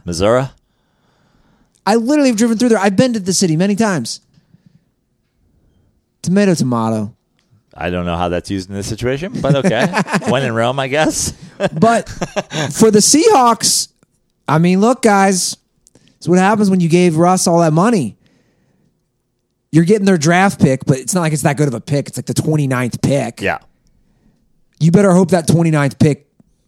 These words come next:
Speaker 2: pans out. And we all know it's a crapshoot when you draft in the N F L.
Speaker 1: Yeah, the, the end of the first round.
Speaker 2: So fucking tough. So that's what's going on.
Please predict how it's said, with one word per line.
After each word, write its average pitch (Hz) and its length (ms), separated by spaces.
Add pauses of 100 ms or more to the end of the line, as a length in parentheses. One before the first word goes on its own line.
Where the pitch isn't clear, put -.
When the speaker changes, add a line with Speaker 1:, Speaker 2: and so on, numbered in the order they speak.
(380)
Speaker 2:
pans 127 320
out. 107 300 (460)
And 127 60
we 156 80
all 156 100
know 151 120
it's 135 120
a - 40
crapshoot 131 640 (960)
when 123 120
you 120 80
draft 123 360
in 117 60
the 110 80
N 107 100
F 101 140
L. 98 240
Speaker 1:
Yeah, 90 180 (300)
the, 80 300 (120)
the 87 100
end 85 180
of 80 60
the 73 60
first 76 240
round. 80 440 (160)
Speaker 2:
So - 400
fucking 113 360
tough. 98 420 (2250)
So - 140
that's 160 180
what's 156 140
going 151 240
on. 110 320